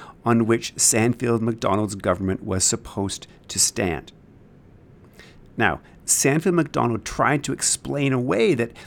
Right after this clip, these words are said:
this wasn't hypocritical by arguing that it had been a private member's bill and so not a test of the government.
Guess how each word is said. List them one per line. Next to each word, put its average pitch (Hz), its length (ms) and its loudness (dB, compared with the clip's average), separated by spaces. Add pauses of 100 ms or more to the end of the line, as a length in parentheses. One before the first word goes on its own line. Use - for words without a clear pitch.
(160)
this 127 180 0
wasn't 202 600 0
hypocritical 113 880 -2 (480)
by 120 260 2
arguing 151 560 4
that - 140 -2
it 113 60 0
had 123 200 0
been 120 140 0
a 110 60 -2
private 170 640 2
member's 85 420 -2
bill 64 380 -10
and 113 120 -4
so 139 160 0
not 127 400 4
a 143 60 -2
test - 420 -6
of - 140 -8
the 120 80 -4
government. 160 480 -2